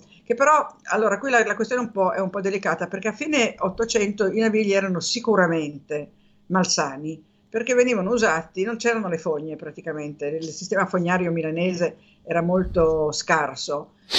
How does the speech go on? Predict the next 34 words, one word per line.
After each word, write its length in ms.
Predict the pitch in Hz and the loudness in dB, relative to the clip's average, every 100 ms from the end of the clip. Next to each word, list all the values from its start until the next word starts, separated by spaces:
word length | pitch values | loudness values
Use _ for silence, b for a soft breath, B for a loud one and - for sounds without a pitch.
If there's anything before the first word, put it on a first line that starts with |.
| - | 0
e 80 | 233 | -2
quindi 280 | 285 220 185 | -2 0 0
i 60 | |
Navigli 500 | 185 208 196 160 160 | 0 2 2 2 -2
che 120 | 160 | -4
correvano 520 | 156 170 180 214 190 160 | -2 0 4 4 2 0
intorno 500 | 156 196 214 208 165 - | -4 -2 -2 0 -2 -2
a 120 | 160 | -4
tutta 300 | - 208 208 | -4 -2 0
la, 360 | 160 143 139 135 127 | 2 2 0 -4 -8
la, 320 | 127 131 90 80 - | -8 -8 -8 -12 -18
il 80 | 165 | -8
centro 300 | - 170 170 | -6 -4 -6
storico, 460 | - 196 160 131 156 | -2 0 0 0 -2
no? 100 | 170 | 0
Andavano 600 | 180 151 156 170 180 175 | 0 -2 0 0 0 -2
da, 300 | 156 156 143 | -2 -2 -4
dall'attuale, 840 | - 156 156 160 165 175 180 190 190 B B B _ | -6 -4 -4 -4 0 2 6 4 4 B B B _
ehm, 920 | 156 156 156 156 151 151 147 143 87 - - | -6 -4 -2 -4 -4 -6 -6 -6 -8 -8 -4
via 180 | 170 185 | 2 4
Melchiorre 500 | 185 180 190 175 180 | 4 2 2 4 4
Gioia 380 | 180 170 185 180 | 4 4 4 2
fino 360 | 180 180 180 - | 0 -2 -2 0
all'attuale 580 | 175 156 - 180 175 | 2 2 0 0 2
Darsena, 800 | 160 147 135 139 143 139 143 185 b b b b _ | 0 -2 -2 -6 -8 -6 -6 -8 b b b b _
eh, 100 | 175 | -4
erano 360 | - 190 185 | 0 2 4
otto 220 | 220 240 220 | 4 4 0
chilometri, 920 | 190 180 147 151 151 160 165 208 220 | 2 2 2 -2 -8 -8 -6 -6 -4
erano 300 | 233 269 226 | -2 0 0
usati 400 | 190 202 202 202 | 0 2 2 0
un 140 | 226 208 | -4 -2
po' 240 | 160 165 | -2 -2
come, 800 | - 170 160 160 160 156 151 147 | -2 -2 -2 -4 -4 -6 -6 -10